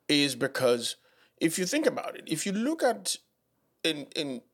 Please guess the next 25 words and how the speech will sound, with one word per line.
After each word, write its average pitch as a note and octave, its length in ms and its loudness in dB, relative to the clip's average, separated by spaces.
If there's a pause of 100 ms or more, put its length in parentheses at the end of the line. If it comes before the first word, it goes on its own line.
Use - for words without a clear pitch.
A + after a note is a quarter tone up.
(140)
this G3+ 500 -4
must E3+ 380 0
be B2+ 480 -2
the B2+ 160 -2
work C3 320 2
of A#2+ 120 -2
some A2+ 400 -4 (560)
good D#3+ 220 6
research B2+ 680 -2 (540)
on C3+ 160 2
the B2 100 0
part B2+ 360 0
of A#2 140 -2
the A#2 80 -4
scriptwriter, G2+ 720 -4 (540)
because C#3 460 0 (680)
some B3+ 200 4
of C#4+ 140 -2
the E3+ 80 -6
things E3+ 300 -4
that C#3+ 180 0
took B2+ 260 -4
place C3 460 -2
there G2+ 440 -4 (580)
are, B2+ 540 4